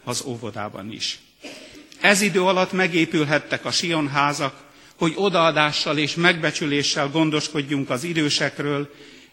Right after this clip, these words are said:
egyházközségi könyvtárunk és a Rádai Múzeum évszázadok gazdag kultúrkincsét, református erekélyét őrzi és teszi közkincsé. Emmaus házunk ifjaknak és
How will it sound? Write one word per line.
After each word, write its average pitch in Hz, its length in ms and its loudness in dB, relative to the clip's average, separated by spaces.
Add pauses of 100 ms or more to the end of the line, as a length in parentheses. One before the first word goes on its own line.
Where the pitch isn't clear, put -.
egyházközségi 160 960 4
könyvtárunk 156 720 2
és 147 160 0
a 147 80 0
Rádai 151 420 4
Múzeum 151 580 0 (300)
évszázadok 143 800 2
gazdag 151 440 0
kultúrkincsét, 143 1000 0 (300)
református 147 880 0
erekélyét 143 760 0
őrzi 147 520 -2 (240)
és 131 240 -4
teszi 143 340 -2
közkincsé. 101 840 -6 (760)
Emmaus 170 480 2
házunk 170 540 0 (340)
ifjaknak 170 920 0
és 135 280 -2